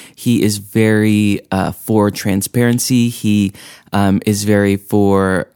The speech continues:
um, you know, kind of instilling emotional intelligence into police officers to really reduce the use of force. Um, so I think, uh, you know, coupled with that, I think we're gonna see really big change in the Bakersfield Police Department, and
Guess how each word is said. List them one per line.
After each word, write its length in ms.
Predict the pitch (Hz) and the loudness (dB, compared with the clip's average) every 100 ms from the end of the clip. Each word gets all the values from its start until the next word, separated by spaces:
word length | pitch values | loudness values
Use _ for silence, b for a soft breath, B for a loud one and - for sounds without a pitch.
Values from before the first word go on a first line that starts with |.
| - | -6
um, 440 | 101 95 85 87 - _ _ - - | -4 -2 -4 -6 -8 _ _ -16 -4
you 160 | 113 107 | 0 2
know, 140 | 101 | 0
kind 180 | 117 107 | 0 0
of 60 | |
instilling 600 | 101 98 - 110 107 104 - | 0 0 0 2 2 2 0
emotional 520 | 101 101 98 - 104 | 0 2 0 -2 -2
intelligence 600 | 98 95 92 95 98 98 - | -2 -4 -4 -2 -2 -2 -2
into 280 | 98 - 95 | -6 -6 -8
police 320 | 95 101 - | -4 -4 -2
officers 600 | 98 - - 98 95 - | -4 -4 -2 -2 -2 -6
to 100 | 98 | -6
really 240 | 95 98 | -4 -2
reduce 680 | 90 95 - 98 95 - - B B B - | -2 -6 -4 -2 -2 -4 -10 B B B -4
the 100 | 104 | -2
use 320 | 107 98 - | 0 -2 -4
of 100 | 92 | -6
force. 600 | - 101 104 110 - - 101 | -2 2 2 0 -4 -6 -2
Um, 240 | 98 95 | 0 0
so 140 | - 117 | 0 -2
I 60 | |
think, 420 | 110 123 127 123 - B B B _ 104 - | -2 -2 -2 -4 -12 B B B _ -14 -4
uh, 100 | 107 | -4
you 140 | - 110 | 0 0
know, 120 | 101 - | 0 -2
coupled 340 | 120 - 107 | -6 -2 0
with 180 | 107 101 | 0 -2
that, 240 | 117 107 - | -2 0 -2
I 80 | |
think 240 | 104 104 - | -2 -4 -2
we're 80 | 98 | 0
gonna 140 | 98 | 0
see 160 | - 101 | 0 -2
really 220 | 95 95 | 0 0
big 200 | 92 92 | -2 -4
change 300 | 104 92 90 | -2 -2 -2
in 80 | 95 | -2
the 80 | 87 | -2
Bakersfield 460 | 92 95 - 92 | -4 -6 -6 -8
Police 240 | - 95 - | -6 -6 -6
Department, 400 | 95 95 - 92 | -6 -4 0 0
and 160 | 92 | -2